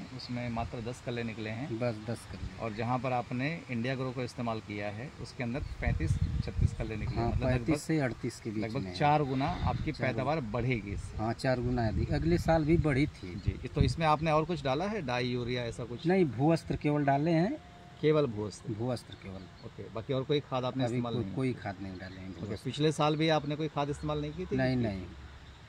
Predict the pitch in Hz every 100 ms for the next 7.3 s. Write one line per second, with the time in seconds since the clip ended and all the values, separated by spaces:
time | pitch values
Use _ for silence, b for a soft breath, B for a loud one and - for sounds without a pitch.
0 | - - 127 131 143 143 135 117 123 135
1 | 123 101 101 101 - - - - - -
2 | 120 - 135 170 180 160 170 143 135 156
3 | 160 147 151 127 120 123 160 190 175 170
4 | 151 - 143 165 170 165 151 147 147 151
5 | 131 135 143 120 127 151 147 147 - 156
6 | 139 143 135 - 139 139 123 120 127 139
7 | 123 135